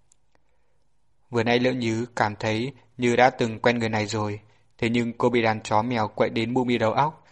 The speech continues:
nhất thời không nhớ ra. "Tớ là Quách Khái." Lúc giành nhau khúc xương,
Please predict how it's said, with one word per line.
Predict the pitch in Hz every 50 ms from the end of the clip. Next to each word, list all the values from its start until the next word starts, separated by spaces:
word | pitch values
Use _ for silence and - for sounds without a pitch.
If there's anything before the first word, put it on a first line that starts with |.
| _ _ _ -
nhất | 123 123 -
thời | - 120 110 107 107
không | - 120 117 117
nhớ | 113 110
ra. | 110 123 117 113 110 110 113 - _ _ _ _ _ _ _ _ _ _ _ _ - _ _ _ _ _ _ _ _
"Tớ | - 123
là | 131 143 139 131 127
Quách | - - 156
Khái." | - - 120 120 131 160 190 - - _ _ _ _ _ _ _ _ _ _ _ _ _ _ _ _ _ _ _ _
Lúc | - 131 135 131
giành | 127 117 113
nhau | 117 113 -
khúc | - 139
xương, | - - - 131 120 117 117